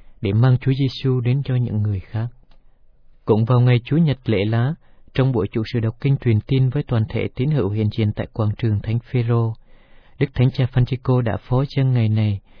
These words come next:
cho Mẹ Maria, và Ngài cũng nhắn nhủ các bạn trẻ hãy chuẩn bị con tim cho cuộc gặp gỡ đặc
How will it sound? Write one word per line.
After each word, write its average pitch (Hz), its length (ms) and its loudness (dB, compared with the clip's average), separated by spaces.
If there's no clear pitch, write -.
cho 135 160 0
Mẹ 110 160 2
Maria, 113 560 0
và 131 100 4
Ngài 131 260 4
cũng 117 260 0
nhắn 156 200 2
nhủ 101 220 2
các - 220 -8
bạn 113 200 0
trẻ 113 360 -4
hãy 104 180 -2
chuẩn 107 220 -4
bị 110 100 -2
con 139 300 2
tim 139 240 0
cho - 120 -10
cuộc 120 160 -4
gặp 107 220 -6
gỡ - 220 -4
đặc 107 120 -4